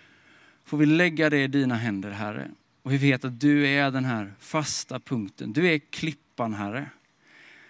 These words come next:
När lyckan kommer och när lyckan går, Herre, så förblir du Gud. Jag tackar dig, Herre, för att du också är en källa.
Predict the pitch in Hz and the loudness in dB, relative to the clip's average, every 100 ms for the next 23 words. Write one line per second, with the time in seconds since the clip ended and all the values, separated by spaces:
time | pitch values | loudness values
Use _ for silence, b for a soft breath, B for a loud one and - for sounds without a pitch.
0 | b b b 135 165 180 170 165 170 156 | b b b 2 2 2 0 0 2 4
1 | 147 147 143 135 131 143 156 - 135 120 | 6 6 4 2 2 2 0 -2 -4 -2
2 | 113 120 135 113 60 - 147 - 143 127 | -4 -6 -6 -6 -8 -6 -4 -4 -6 -4
3 | 151 156 165 151 135 127 113 104 127 143 | 2 2 4 2 0 -2 -4 -6 -8 -8
4 | 117 - - _ _ _ _ _ _ _ | -10 -14 -20 _ _ _ _ _ _ _
5 | _ _ _ _ _ _ _ _ _ B | _ _ _ _ _ _ _ _ _ B
6 | B B B 143 175 180 165 147 135 127 | B B B 0 2 4 4 4 4 0
7 | 123 131 - 120 110 - - 135 147 - | -2 -4 -4 -4 -4 -8 -4 2 2 0
8 | 156 143 123 120 - 165 147 120 110 147 | 0 2 0 -2 -2 0 0 -2 -4 -6